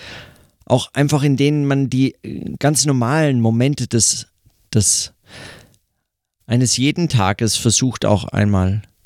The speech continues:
äh, sozusagen noch Zeit zu haben, einfach nur da zu sitzen und vor sich hinzusehen.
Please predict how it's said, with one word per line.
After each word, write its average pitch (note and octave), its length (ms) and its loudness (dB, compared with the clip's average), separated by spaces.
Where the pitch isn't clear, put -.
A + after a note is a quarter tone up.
äh, G#2 160 2
sozusagen F#2+ 580 0
noch G2+ 160 2
Zeit G2+ 300 0
zu F#2 140 2
haben, F2+ 260 -2
einfach F#2 240 0
nur G2 160 2
da E2+ 220 -2
zu A#2 160 0
sitzen G#2+ 380 0
und F#2+ 120 2
vor G#2 160 0
sich - 200 0
hinzusehen. G2+ 640 0